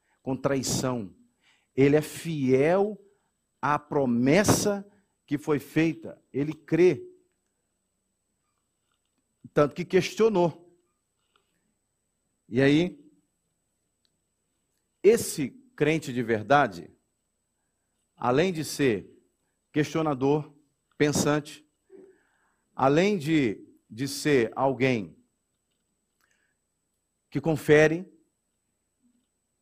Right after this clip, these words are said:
e que é endossado por Jesus, ele sabe exatamente quem ele é.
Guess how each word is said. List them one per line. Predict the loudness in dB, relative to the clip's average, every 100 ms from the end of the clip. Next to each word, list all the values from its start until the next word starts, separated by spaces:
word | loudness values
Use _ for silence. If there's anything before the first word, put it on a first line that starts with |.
| _ _ _
e | -16
que | 0 4
é | 4
endossado | 2 0 0 0 2 0 -2
por | -10 -6
Jesus, | -6 -6 -8 -8 -12 -20 _ _ _ _ -2
ele | 0 2 0
sabe | -4 -2 0 0 -4 -8 -10 -16 _ _ _ _
exatamente | -2 2 2 2 -2 0 -2 -2 -6 -14 -14 _ _ _ _
quem | -2 -2 -4
ele | -2 -2 2 2
é. | 2 -6